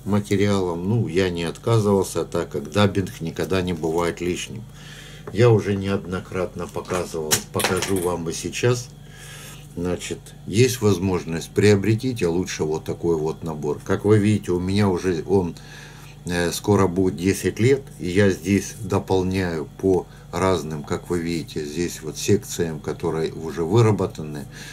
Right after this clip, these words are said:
Я добавляю темнее, светлее, разные, разные, разные. И у меня вот это вот как бы моя кассетница служит для меня уже очень долго. Его хватает практически на долго. Вот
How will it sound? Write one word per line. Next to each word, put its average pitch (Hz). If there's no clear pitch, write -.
Я 90
добавляю 85
темнее, 110
светлее, 101
разные, 95
разные, 87
разные. 87
И 82
у 82
меня 92
вот 90
это 87
вот 82
как 73
бы 76
моя 90
кассетница -
служит 90
для 76
меня 82
уже 78
очень 95
долго. 71
Его 117
хватает 95
практически -
на 73
долго. 85
Вот 95